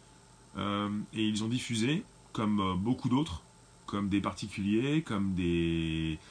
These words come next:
des organes de presse, comme, euh, des médias, des médias différents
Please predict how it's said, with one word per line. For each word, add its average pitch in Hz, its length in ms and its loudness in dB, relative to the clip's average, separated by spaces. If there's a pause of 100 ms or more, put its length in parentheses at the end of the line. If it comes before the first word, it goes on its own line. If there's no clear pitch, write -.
(400)
des 92 180 0
organes 95 340 -2
de 98 120 2
presse, 156 560 0
comme, 104 320 0
euh, 87 760 0
des 85 140 0
médias, 98 420 0 (280)
des 87 120 -2
médias 95 200 2
différents 104 440 -4